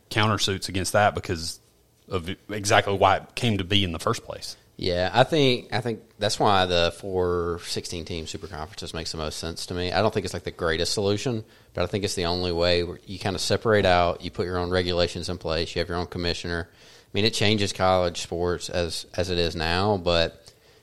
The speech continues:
Speaker 2: and then maybe you have some cap on the team, 'cause I don't think you can limit it on an individual level. If, like, some school wants to pay ninety percent of their N I L budget to one dude, I think they're gonna be able to do that. But it, once, once you get to that point,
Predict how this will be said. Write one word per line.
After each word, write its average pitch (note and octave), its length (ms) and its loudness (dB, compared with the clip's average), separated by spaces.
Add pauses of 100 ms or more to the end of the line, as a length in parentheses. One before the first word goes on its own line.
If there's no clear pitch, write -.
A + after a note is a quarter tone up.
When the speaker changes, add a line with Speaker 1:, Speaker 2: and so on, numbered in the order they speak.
(120)
Speaker 2:
and F#2 140 -4
then F2+ 140 0
maybe F2+ 260 2
you F2 140 -2
have F#2+ 120 0
some F#2+ 140 -4
cap F#2 380 4
on F#2 120 -2
the D#2 80 -4
team, F#2+ 400 -2
'cause F#2 140 -6
I F2+ 80 2
don't G2 160 -2
think F#2+ 160 -6
you E2+ 60 -10
can E2 340 -6
limit F2 400 -2
it E2+ 140 -2
on E2+ 120 0
an E2 120 -2
individual E2+ 520 0
level. D#2+ 400 -4 (160)
If, - 120 -8
like, E2+ 180 0
some - 160 -6
school F#2+ 240 -2
wants F2+ 200 -4
to F2+ 60 -8
pay E2 380 0 (580)
ninety F2 460 2
percent F#2 360 -6
of E2 40 -2
their E2+ 160 2
N F2 120 -2
I E2+ 160 0
L F2+ 100 0
budget E2+ 300 -2
to E2 60 -8
one D#2+ 200 -6
dude, E2+ 340 -4
I - 60 -6
think - 160 -10
they're E2+ 80 -6
gonna D#2+ 140 -6
be E2 100 -4
able E2 160 -6
to D2+ 80 -12
do E2+ 180 -4
that. D#2 400 -4
But E2+ 340 0 (280)
it, A#2+ 120 0
once, A#2 320 4
once A2 220 4
you A2+ 60 2
get A2 140 6
to G#2+ 60 4
that G2 220 8
point, C3 400 4